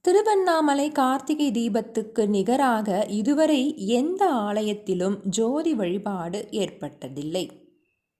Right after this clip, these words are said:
திருவண்ணாமலையில் ஏற்றப்படும் கார்த்திகை தீபம் அண்ட சராசரங்களுக்கும் தீப விளக்காக கருதப்படுகிறது.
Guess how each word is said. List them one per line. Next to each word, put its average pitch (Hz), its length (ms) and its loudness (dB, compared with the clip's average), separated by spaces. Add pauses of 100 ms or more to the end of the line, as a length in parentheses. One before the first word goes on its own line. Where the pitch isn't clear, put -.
(1200)
திருவண்ணாமலையில் 349 1000 4
ஏற்றப்படும் 247 640 0
கார்த்திகை 240 580 0
தீபம் 220 540 0
அண்ட 320 420 2
சராசரங்களுக்கும் 233 1300 2
தீப 311 380 2
விளக்காக 214 760 -2
கருதப்படுகிறது. 151 1120 -4